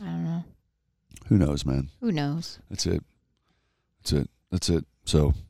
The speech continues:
Speaker 1: So
Speaker 2: did a couple
Speaker 1: happy
Speaker 2: here.
Speaker 1: fourth of
Speaker 2: Yeah.
Speaker 1: July. This has been the
Speaker 2: Yeah.
Speaker 1: Spouse Podcast. I'm Jade.
Speaker 2: And I'm Dave.
Speaker 1: And we're out.
Speaker 2: Bye. Hey, thanks for listening to A Spouse Podcast. We hope you enjoyed it as much as we enjoy recording them.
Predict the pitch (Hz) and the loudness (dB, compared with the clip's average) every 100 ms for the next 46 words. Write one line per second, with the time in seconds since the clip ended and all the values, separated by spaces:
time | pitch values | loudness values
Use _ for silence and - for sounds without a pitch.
0 | _ _ - 151 202 220 247 - 254 247 | _ _ -2 2 4 6 4 4 4 6
1 | 196 226 220 226 - 226 143 156 208 226 | 4 6 8 8 6 8 10 10 10 8
2 | 226 226 220 233 233 196 220 214 196 202 | 6 6 4 4 2 4 6 8 8 8
3 | 208 208 - 226 214 233 208 202 - - | 6 6 4 4 4 4 4 2 -2 2
4 | 214 226 214 202 190 185 175 - 87 87 | 4 6 6 6 6 4 0 0 2 2
5 | 82 82 80 - - 214 226 175 - - | 4 2 2 0 4 8 8 8 2 -16
6 | _ _ - - _ _ _ _ _ _ | _ _ -10 -10 _ _ _ _ _ _
7 | 123 120 107 139 - 131 127 - 120 - | 0 0 0 -2 2 2 2 2 0 2
8 | 120 - 98 - 120 110 - 113 107 - | 2 0 -4 0 2 0 0 -2 -2 -4
9 | 92 87 95 98 104 110 101 92 101 101 | -4 -4 -4 -2 -2 0 -2 4 6 6
10 | 98 92 101 104 87 87 101 92 98 92 | 6 4 2 2 0 0 0 0 2 2
11 | 82 - 117 110 87 98 | 0 2 2 2 -2 -8